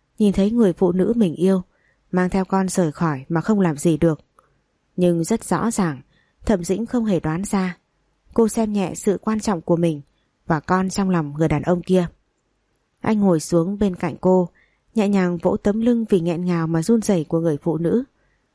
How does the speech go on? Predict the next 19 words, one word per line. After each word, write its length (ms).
"Đừng 200
sợ, 240
anh 200
sẽ 220
không 180
để 120
thằng 240
bé 280
bị 220
cướp 200
đi 140
đâu." 260
Trong 180
lòng 240
Thẩm 240
Dĩnh 300
rất 220
bất 140
an 300